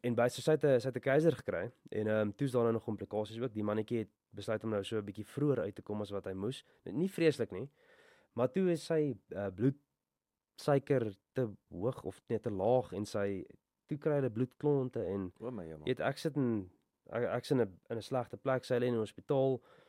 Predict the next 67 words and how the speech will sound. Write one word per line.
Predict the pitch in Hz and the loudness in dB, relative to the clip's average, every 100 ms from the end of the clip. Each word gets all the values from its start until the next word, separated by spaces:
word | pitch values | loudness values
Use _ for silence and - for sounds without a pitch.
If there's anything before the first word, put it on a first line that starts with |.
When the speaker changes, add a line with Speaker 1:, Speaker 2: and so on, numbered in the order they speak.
| - | -20
Speaker 2:
Nou | 67 90 | -14 -8
is | 104 | -2
hulle | 104 98 | 0 0
Speaker 1:
Eh, | |
Speaker 2:
nog | 90 - - | -2 -8 -10
Speaker 1:
die | 107 104 | -4 0
Speaker 2:
lewensgevaarlik. | 101 104 - 101 101 98 92 92 | 0 -2 -8 -8 -4 -2 -2 2
Speaker 1:
Ja, | 131 147 | 8 8
nou | 120 135 | 8 8
bel | 117 127 | 8 8
hulle | 143 139 | 8 6
my | 131 | 6
hier | 123 123 | 6 6
half | 117 123 | 6 4
twaalf | 147 135 | 2 2
die | 117 | 2
aand, | 120 123 | 4 2
sê | - 117 | 2 -4
ons | 110 | -2
moet | 107 | 2
nou | 117 | 4
besluit | 120 - 117 117 | 4 2 2 4
maak, | 110 | 0
ons | 101 98 | 0 -2
moet | |
nou | 104 | -2
dit | 110 113 | 2 2
of | 107 | 2
dit | 107 110 | 0 2
doen. | 110 107 | 0 -2
Speaker 2:
Hmm. | 82 76 - _ - | -6 -12 -18 _ -10
Speaker 1:
Eh, | 98 | -2
moenie | 104 123 | 0 2
vir | 135 | 2
jou | 120 | 0
vrou | 117 110 | 0 -2
sê | - 113 | -2 -2
nie, | 113 | -4
asseblief, | 104 101 113 | -6 -8 -6
sy | - 107 | -4 -6
moet | 104 | -4
rustig | 104 - 107 | -6 -8 -6
bly, | 107 107 | -2 -2
laat | 101 | -4
sy | 98 | -8
kan | 101 | -6
borsvoed. | 95 104 104 - 104 - _ _ _ _ _ _ _ _ _ _ _ - | -4 -4 -4 -6 -8 -8 _ _ _ _ _ _ _ _ _ _ _ -2
Maak | 107 120 | -2 0
'n | |
besluit. | 110 95 107 73 _ - | -6 -2 -2 -2 _ -12
Speaker 2:
Yes. | 85 76 _ _ | -12 -12 _ _
Speaker 1:
So | _ 120 | _ 0
nou | |
gebeur | 123 127 127 117 | 2 8 8 8
dit | 131 131 | 4 4
ook | 143 | 2
nog | 131 107 | 2 2
nou | 117 113 | 4 2
bo | 98 110 139 | 4 6 6
op | - | 6
al | 123 | 2
hierdie | 123 110 | 4 4
ander | 131 117 - | 4 4 -2
strooi | - - 131 127 | -18 -6 0 0
wat | 110 | 0
deur | |
die | 107 | -4